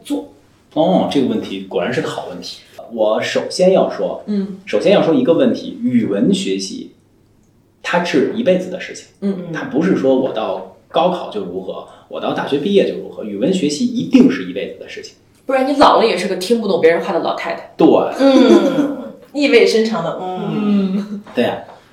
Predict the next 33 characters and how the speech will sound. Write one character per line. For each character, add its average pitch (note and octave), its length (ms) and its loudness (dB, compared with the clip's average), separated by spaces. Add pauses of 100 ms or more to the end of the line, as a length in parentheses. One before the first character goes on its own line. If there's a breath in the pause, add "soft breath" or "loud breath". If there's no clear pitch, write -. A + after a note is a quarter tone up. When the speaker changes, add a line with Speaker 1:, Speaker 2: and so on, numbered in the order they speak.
Speaker 2:
然 B3+ 100 6
后 A#3+ 80 4
为 B3+ 140 8
什 F#3+ 40 6
么 F3 120 6
说 D#3+ 240 4
咱 - 200 0
们 F3+ 140 4
这 D#3 160 6
个， F#2 480 -4
说 G3 180 4
现 G3 200 2
在 D#3 160 4
到 - 180 2
我 G#2+ 160 0
们 F#2+ 320 -8
成 C3+ 260 2
人 F#3+ 200 4
的 - 160 -4
这 F#2 120 -6
个 - 120 -8
年 - 260 -12
纪， F2+ 240 -10 (280 soft breath)
已 F#2 100 -8
经 A#2+ 160 -2
走 - 120 -4
向 G#2 220 -8
职 G#2+ 140 -6
场 - 320 -8
了， - 400 -12
要 E3 160 2
么 G#2 200 2
是 G2 380 -4